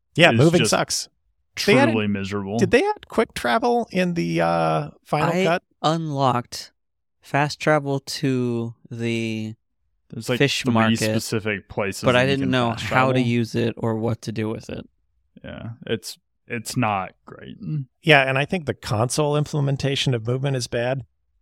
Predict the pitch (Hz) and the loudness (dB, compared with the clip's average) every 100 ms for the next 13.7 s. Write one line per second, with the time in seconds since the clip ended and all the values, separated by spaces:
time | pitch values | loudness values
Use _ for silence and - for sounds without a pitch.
0 | _ _ _ _ _ 123 113 110 - - | _ _ _ _ _ 0 2 0 0 2
1 | 151 127 - 123 95 104 113 107 101 95 | 2 0 2 0 0 -2 -2 0 0 -2
2 | 95 87 92 90 92 104 101 - 127 104 | -4 -4 -4 -4 -6 -6 -8 -6 -2 -2
3 | 110 113 131 170 175 - 196 202 214 - | -2 -2 0 -2 -4 -6 -6 -4 -6 -8
4 | - - - 196 208 107 - 151 180 190 | -10 -12 -6 -6 -6 -12 -12 -4 -2 -2
5 | 190 165 175 208 123 123 127 120 117 110 | -2 -2 0 2 4 2 2 2 2 0
6 | - 120 104 113 110 101 104 110 123 - | 0 0 0 0 2 2 2 2 2 4
7 | 151 170 143 131 127 120 113 123 117 110 | 4 4 0 2 4 4 2 2 2 2
8 | - 104 98 104 110 101 92 98 95 117 | 0 -2 0 0 0 0 -2 -4 -4 -4
9 | 98 98 98 - 101 101 101 98 95 - | -4 -4 -6 -6 -2 0 0 0 -4 -4
10 | 95 98 101 98 98 101 104 - 110 95 | -4 -2 0 2 0 -2 -4 -6 -4 -6
11 | 92 120 120 117 117 - 127 127 127 113 | -6 -2 0 0 -2 -4 -2 -2 -2 -6
12 | _ _ _ _ _ _ _ 101 113 - | _ _ _ _ _ _ _ -4 -2 -4
13 | 98 - _ _ - - | -12 -16 _ _ -10 -6